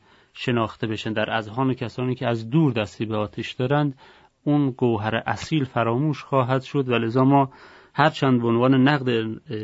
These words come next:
عرفان‌های انحرافی بحث رو آغاز کردیم، ولی ضرورت داشت که اصل عرفان اصیل رو مطرح کنیم. اون که گفتن علت عقب افتادگی جامعه اسلامی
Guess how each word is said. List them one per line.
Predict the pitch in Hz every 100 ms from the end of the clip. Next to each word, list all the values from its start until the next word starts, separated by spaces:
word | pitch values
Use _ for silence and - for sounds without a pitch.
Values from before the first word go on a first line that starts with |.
| 107 -
عرفان‌های | 110 - 107 117 135 131
انحرافی | 113 110 117 110 185
بحث | 143 107 -
رو | 113
آغاز | 107 110 107
کردیم، | 120 117 151 147
ولی | 147 156 151
ضرورت | 123 123 123 165 170
داشت | 156 147 -
که | -
اصل | 143 -
عرفان | 131 110 120 113
اصیل | 110 - 143
رو | 135 147 135 - - - - -
مطرح | 123 - 131 104
کنیم. | - 90 - _ _ _ _ _ -
اون | 196 165
که | 170
گفتن | 160 165 143 131
علت | 127 147 135
عقب | 123 113 113
افتادگی | 110 - 117 113 120 165 143
جامعه | 123 117 113 113
اسلامی | 107 - 117 117 131